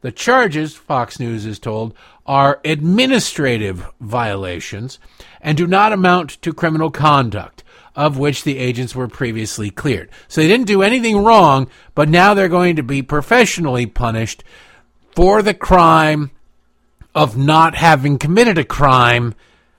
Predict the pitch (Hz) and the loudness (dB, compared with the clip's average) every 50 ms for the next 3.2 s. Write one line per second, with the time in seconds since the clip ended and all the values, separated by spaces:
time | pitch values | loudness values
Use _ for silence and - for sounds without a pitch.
0 | _ _ _ _ _ _ _ _ 127 120 147 147 143 143 139 131 131 113 - 175 | _ _ _ _ _ _ _ _ -4 0 2 4 4 4 2 2 0 0 2 4
1 | 160 160 147 147 143 151 147 143 143 127 135 135 135 135 135 135 135 127 120 - | 4 4 2 0 -2 -2 -2 -2 -2 -2 -2 -4 -2 -2 -2 -2 -2 -4 -6 -8
2 | - - 131 117 117 107 - - - 117 107 110 104 101 101 92 - - _ - | -6 -4 -4 -4 -4 -6 -8 -8 -8 -6 -6 -4 -4 -6 -6 -8 -10 -14 _ -18
3 | 95 82 - | -18 -18 -20